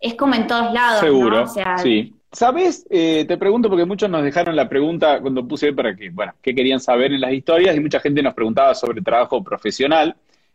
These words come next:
Speaker 2: Eh, ¿es común? Eh, ¿hay demanda de trabajo profesional? ¿Hay alguna profesión en particular que
Speaker 1: Bueno, lo mío era re complicado.
Speaker 2: Sí, bueno,
Speaker 1: Eh,
Speaker 2: psicóloga
Speaker 1: yo
Speaker 2: complicada.
Speaker 1: no me,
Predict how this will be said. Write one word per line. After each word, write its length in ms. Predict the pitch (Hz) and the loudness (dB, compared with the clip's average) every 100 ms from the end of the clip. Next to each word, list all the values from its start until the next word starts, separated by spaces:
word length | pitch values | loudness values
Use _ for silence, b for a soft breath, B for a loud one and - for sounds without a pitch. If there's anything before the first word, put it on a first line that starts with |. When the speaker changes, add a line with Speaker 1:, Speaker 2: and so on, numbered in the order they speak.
| - | -2
Speaker 2:
Eh, 220 | 135 127 | 0 2
¿es 140 | - 208 | 0 -2
común? 680 | 190 190 233 277 311 277 - | 0 2 4 2 0 -6 -2
Eh, 120 | 139 - | -2 0
¿hay 180 | 185 214 | 0 0
demanda 520 | 190 185 240 254 247 | -2 0 0 2 2
de 140 | 196 | 2
trabajo 420 | 165 170 175 180 143 | 2 2 2 -2 -4
profesional? 720 | 143 151 - 160 196 226 202 | -6 -6 -6 -2 2 2 4
¿Hay 160 | 190 | 2
alguna 460 | 165 156 165 143 - | 0 0 0 0 -2
profesión 440 | - 131 131 - 156 | -6 -8 -6 -4 -2
en 120 | 139 | -2
particular 680 | 135 123 127 117 151 202 180 | -2 -2 -6 -2 0 0 0
que 380 | 156 135 113 - 160 220 | -2 -2 -4 -8 -8 -4
Speaker 1:
Bueno, 240 | 214 196 175 | -2 -2 -2
lo 140 | 247 277 | 0 2
mío 220 | 359 403 330 | 2 2 2
era 160 | 302 269 | 2 0
re 180 | 247 | -2
complicado. 720 | 247 226 202 190 185 175 165 - | -2 -4 -4 -6 -6 -6 -8 -8
Speaker 2:
Sí, 260 | - 151 101 | 0 2 2
bueno, 180 | 120 110 | 2 0
Speaker 1:
Eh, 40 | |
Speaker 2:
psicóloga 480 | - - - 131 117 | 0 0 2 2 2
Speaker 1:
yo 140 | 185 - | 0 0
Speaker 2:
complicada. 300 | 254 - 247 | -2 -2 -6
Speaker 1:
no 520 | 233 - - 254 277 | -8 -18 -20 -12 -6
me, 640 | 302 311 285 - 247 240 | -2 -2 -4 -8 -8 -8